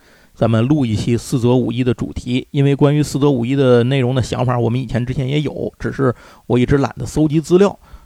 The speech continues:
就没做。那这一次干脆就咱们还是做一期吧，做一期纪念性质的这么一个内容，让更多的人也了解一下四则五一和他的作品，所以才有了大家今天听见的这一期临时录制的节目。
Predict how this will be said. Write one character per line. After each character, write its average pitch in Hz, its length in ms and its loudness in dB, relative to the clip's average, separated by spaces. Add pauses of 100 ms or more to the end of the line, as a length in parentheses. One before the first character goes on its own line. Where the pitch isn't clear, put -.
就 127 120 -2
没 123 180 -4
做。 - 220 -6 (180)
那 139 120 -10
这 151 120 2
一 123 140 2
次 120 200 -2
干 135 200 -2
脆 120 240 0
就 113 100 2
咱 110 180 0
们 110 80 -6
还 110 80 -4
是 120 120 -2
做 143 200 0
一 - 80 -6
期 - 160 -8
吧， 127 200 -12 (100)
做 123 180 0
一 120 80 -2
期 120 200 -8
纪 156 240 -2
念 123 200 0
性 120 240 -2
质 113 120 -2
的 113 80 -6
这 117 100 -6
么 113 120 -6
一 110 40 -6
个 110 120 -2
内 147 160 -2
容， - 160 -6 (400)
让 120 220 4
更 147 200 0
多 139 140 4
的 127 80 4
人 113 140 0
也 117 100 0
了 113 240 4
解 160 180 4
一 90 60 -4
下 110 140 -2
四 - 160 -8
则 120 120 2
五 120 140 -4
一 117 140 -4
和 123 100 -4
他 131 100 0
的 151 80 2
作 165 220 4
品， - 100 -6 (400)
所 156 160 6
以 135 80 6
才 127 180 4
有 123 100 4
了 - 120 -4
大 120 160 0
家 113 160 2
今 147 200 0
天 131 180 0
听 139 180 -4
见 123 160 0
的 117 80 -6
这 120 120 -2
一 113 120 -2
期 123 220 0
临 120 220 2
时 143 140 -2
录 143 180 2
制 127 100 -2
的 117 100 0
节 120 140 0
目。 151 180 2